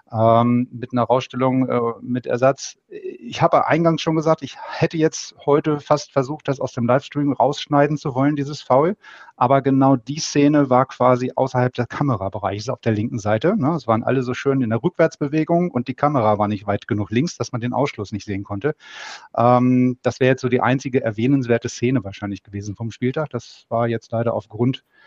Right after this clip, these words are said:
des nicht vorhandenen Bildes nicht möglich, aber, ähm,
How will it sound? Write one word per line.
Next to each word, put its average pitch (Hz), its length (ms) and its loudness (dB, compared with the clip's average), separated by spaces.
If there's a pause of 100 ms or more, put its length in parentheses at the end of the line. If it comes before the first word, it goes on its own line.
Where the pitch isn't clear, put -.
(340)
des 151 120 -2
nicht 175 200 0
vorhandenen 156 420 2
Bildes 151 360 0
nicht 113 160 -4
möglich, 127 380 0
aber, 147 420 4
ähm, 139 340 -2